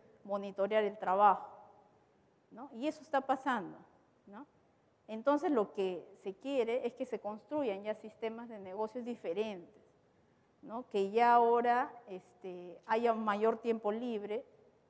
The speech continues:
y que las cosas se trabajen por resultados, ¿no? O sea, analizar, por ejemplo, al día, eh, ¿qué esperas de un trabajador? Que te termine, no sé, un documento X,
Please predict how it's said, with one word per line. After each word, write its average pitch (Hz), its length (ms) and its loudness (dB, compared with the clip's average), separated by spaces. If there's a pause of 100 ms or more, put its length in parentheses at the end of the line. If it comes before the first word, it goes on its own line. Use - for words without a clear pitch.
(140)
y 240 100 -8
que 277 140 2
las 196 180 2
cosas 254 300 2
se 262 100 -10
trabajen 214 460 4
por 240 160 2
resultados, 202 760 0 (1120)
¿no? 240 320 -10
O 208 60 -10
sea, 226 160 4
analizar, 226 560 4
por 233 100 4
ejemplo, 247 320 2
al 214 200 2
día, 247 560 -2 (180)
eh, 185 540 -10
¿qué 262 80 2
esperas 240 560 4
de 196 120 -2
un 220 200 -4
trabajador? 214 720 0 (760)
Que 190 100 -4
te 196 120 -8
termine, 226 460 -2
no 220 100 -4
sé, 226 140 0
un 226 160 -2
documento 220 580 -4
X, 233 400 -6